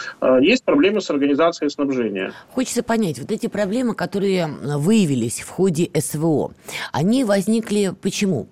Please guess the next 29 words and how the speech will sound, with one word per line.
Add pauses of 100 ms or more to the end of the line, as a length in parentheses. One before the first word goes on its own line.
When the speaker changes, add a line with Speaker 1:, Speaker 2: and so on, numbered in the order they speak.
Speaker 2:
Потому
что,
скажем
так,
в
теории
виделось
одно, (200)
но
война
на
земле,
б-,
внесла
свои
коррективы, (320)
или
это
нежелание
кого-то
исполнять
свои
обязанности, (180)
или
какие-то,
может
быть,
другие
причины?